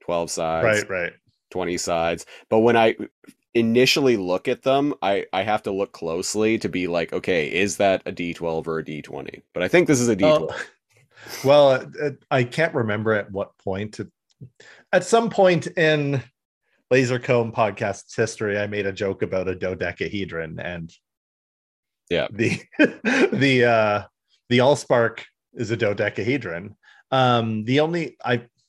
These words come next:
Speaker 2: I've played our tabletop R P Gs for so long that I can immediately be like, "D eight, D twelve, D twenty." Um,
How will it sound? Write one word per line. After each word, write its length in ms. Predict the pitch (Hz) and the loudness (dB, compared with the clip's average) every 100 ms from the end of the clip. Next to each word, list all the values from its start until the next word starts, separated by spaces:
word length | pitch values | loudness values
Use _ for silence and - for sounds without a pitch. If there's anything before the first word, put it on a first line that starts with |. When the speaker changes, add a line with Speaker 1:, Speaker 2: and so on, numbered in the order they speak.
| - | -6
Speaker 2:
I've 180 | 123 - | -6 -4
played 220 | 120 107 | -2 -2
our 260 | 87 92 - | -2 -6 -8
tabletop 520 | - 95 92 - 90 | -10 -8 -6 -6 -6
R 100 | 85 | -6
P 160 | 85 90 | -8 -10
Gs 300 | 80 78 82 | -10 -12 -12
for 100 | 101 | -12
so 200 | 95 98 | -8 -6
long 320 | 92 95 101 | -4 -6 -6
that 120 | 85 | -8
I 80 | 76 | -8
can 240 | 73 80 76 _ _ | -10 -14 -18 _ _
immediately 880 | 113 107 98 95 87 95 92 85 82 | -6 -6 -6 -6 -6 -6 -6 -8 -10
be 100 | 92 | -8
like, 260 | 80 78 _ _ _ | -6 -8 _ _ _
"D 180 | 165 175 | 0 2
eight, 280 | 107 90 - | 2 -2 -2
D 120 | 156 | -2
twelve, 420 | - 107 87 78 | 0 -2 -2 -4
D 120 | 113 | -6
twenty." 400 | 120 107 87 80 _ _ - - - | -4 -6 -6 -10 _ _ -20 -16 -2
Um, 500 | 110 104 92 87 87 | 0 0 0 -4 -10